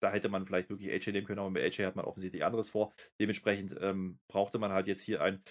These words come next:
ich sag mal so, es war ja nicht nur, dass er eine Umwumms, ne? Da macht er noch einen Razor's Edge aufs Pult, das bricht übrigens nicht. Da, man hat jetzt schon Priest vollendet,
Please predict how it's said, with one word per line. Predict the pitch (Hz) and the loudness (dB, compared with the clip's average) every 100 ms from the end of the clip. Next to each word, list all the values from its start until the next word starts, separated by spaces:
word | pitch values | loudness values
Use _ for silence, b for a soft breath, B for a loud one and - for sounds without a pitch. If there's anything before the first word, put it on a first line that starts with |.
| B B B _ | B B B _
ich | 139 | 8
sag | - 208 | 12 12
mal | |
so, | 151 107 - | 10 8 6
es | 123 | 6
war | 147 185 | 12 12
ja | |
nicht | 185 185 | 12 10
nur, | 185 | 6
dass | 151 | 6
er | 135 | 6
eine | 104 | 2
Umwumms, | 127 127 92 | 4 2 2
ne? | 110 | 2
Da | 131 | 6
macht | 107 120 | 6 4
er | 110 | 2
noch | 95 | 2
einen | 98 | 4
Razor's | 104 101 | 4 2
Edge | - 143 - | 2 2 2
aufs | 95 - | -2 0
Pult, | 143 143 139 123 | 6 8 8 4
das | 95 | -4
bricht | - - | -6 -4
übrigens | 101 98 123 | -2 -2 -2
nicht. | 123 b b - | -6 b b 2
Da, | 120 - - 73 - - | 2 2 -18 -18 -18 4
man | 135 127 | 8 8
hat | 156 | 8
jetzt | 180 - | 6 6
schon | 135 160 190 - - 85 | 6 6 4 -4 -12 -6
Priest | 123 160 180 - - _ _ _ _ _ _ - | 2 2 2 -2 -8 _ _ _ _ _ _ 2
vollendet, | 139 123 123 120 - | 6 8 8 6 4